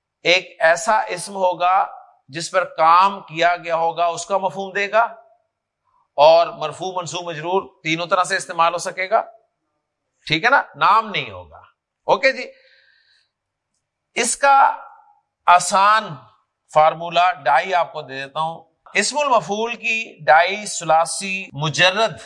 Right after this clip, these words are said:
ابواب سے ہے مفعول۔ مفعول کے وزن پہ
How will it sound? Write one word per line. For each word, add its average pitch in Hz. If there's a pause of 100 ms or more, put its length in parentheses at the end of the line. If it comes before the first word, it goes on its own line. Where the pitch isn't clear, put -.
(180)
ابواب 147
سے 156
ہے 139 (340)
مفعول۔ 147 (260)
مفعول 190
کے 196
وزن 135
پہ 156